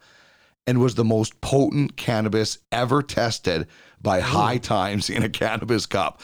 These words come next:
Speaker 1: So it's definitely an intermediate to,
Speaker 2: Yeah.
Speaker 1: uh,
Speaker 2: Yeah.
Speaker 1: experience because of the sativa and the, sometimes the paranoia that, that can deliver if you're not ready for it.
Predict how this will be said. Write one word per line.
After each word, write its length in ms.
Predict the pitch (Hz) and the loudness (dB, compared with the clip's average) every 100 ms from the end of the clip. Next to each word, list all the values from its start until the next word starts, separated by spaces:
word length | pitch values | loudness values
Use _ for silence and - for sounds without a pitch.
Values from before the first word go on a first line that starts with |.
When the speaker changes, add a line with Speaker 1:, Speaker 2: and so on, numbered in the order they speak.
| - - | -16 -8
Speaker 1:
So 200 | - 156 | 2 2
it's 160 | 160 - | 2 0
definitely 840 | 139 143 139 120 123 120 110 - | 0 0 0 2 2 2 0 0
an 160 | 110 | -2
intermediate 680 | - 127 117 117 120 117 - | 0 0 2 4 4 2 0
to, 340 | - 110 101 92 - - | 2 4 4 0 -6 -8
Speaker 2:
Yeah. 220 | 131 139 | -2 2
Speaker 1:
uh, 380 | 107 98 98 85 - | 2 2 2 0 -2
Speaker 2:
Yeah. 80 | 113 | -2
Speaker 1:
experience 520 | 117 - 139 117 113 | -2 0 2 2 0
because 500 | 113 - 120 110 98 | -2 0 0 0 0
of 60 | |
the 100 | 80 | -4
sativa 640 | 90 87 - 127 110 113 104 | -4 -6 -2 0 2 2 2
and 140 | 92 | 0
the, 80 | 87 - - - | -2 -4 -14 -8
sometimes 400 | - 101 90 80 | -6 -2 -4 -4
the 80 | |
paranoia 600 | - 113 90 87 90 92 80 | -4 -2 -2 0 0 0 -2
that, 240 | 78 - | -4 -2
that 160 | 87 - | -6 -2
can 120 | 87 | -2
deliver 380 | 82 90 92 85 | 0 0 0 -2
if 140 | 78 | 0
you're 80 | 82 | -2
not 200 | 87 - | 0 0
ready 280 | 87 101 95 | 0 0 -2
for 280 | 82 76 | 0 0
it. 100 | 80 | -2